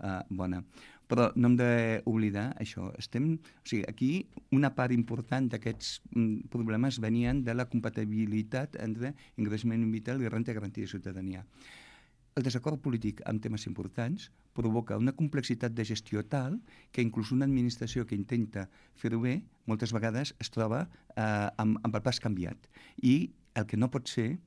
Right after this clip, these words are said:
és que aquesta situació qui ho pagui pagant siguin les persones que més necessiten aquestes ajudes i que, a més, no hi ha hagut l'ànim de, eh, de defraudar i que, a més, necessiten aquestes aju-, ajudes. Perquè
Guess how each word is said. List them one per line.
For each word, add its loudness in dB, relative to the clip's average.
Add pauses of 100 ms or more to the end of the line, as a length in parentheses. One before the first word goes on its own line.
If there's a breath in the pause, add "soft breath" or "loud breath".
(120)
és -6
que 0
aquesta -4
situació -2
qui -4
ho 0
pagui -2
pagant -4 (340 loud breath)
siguin -4
les -8
persones -4
que -2
més 0
necessiten -4 (340 loud breath)
aquestes -6
ajudes -6 (120)
i 2
que, -4
a -4
més, -8
no 0
hi 0
ha -2
hagut -4
l'ànim 4 (340 loud breath)
de, 0 (100)
eh, -8 (160)
de -2
defraudar -2
i 0
que, 2
a -2
més, -2
necessiten -4
aquestes -8
aju-, -10
ajudes. -6 (420 soft breath)
Perquè 0